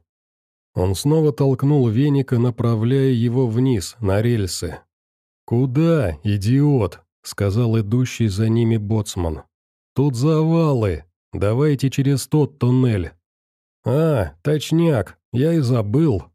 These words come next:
сказал Сека и снова взял собирающегося слезать вниз Веника за шиворот, вытащил его на платформу и толкнул к станции. Они быстро прошли к противоположной платформе через пустой зал,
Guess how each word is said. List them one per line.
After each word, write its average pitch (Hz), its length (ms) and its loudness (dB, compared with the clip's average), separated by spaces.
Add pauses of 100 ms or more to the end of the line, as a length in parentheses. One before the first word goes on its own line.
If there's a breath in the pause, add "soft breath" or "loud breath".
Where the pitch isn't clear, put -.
(140)
сказал 101 500 0
Сека 139 400 -2
и 120 200 -2
снова 143 380 0
взял 127 340 0
собирающегося 123 1000 0
слезать 120 520 -2
вниз 117 380 0
Веника 120 480 0
за 113 180 0
шиворот, 117 580 -2 (140)
вытащил 123 600 0
его 123 260 2
на 127 120 2
платформу 127 720 0
и - 180 -2
толкнул 123 600 2
к - 80 -14
станции. 92 760 -2 (640)
Они 101 300 2
быстро 147 460 0
прошли 143 480 0
к - 100 -12
противоположной 127 960 0
платформе 123 720 0
через 120 320 -2
пустой 123 500 0
зал, 123 460 -2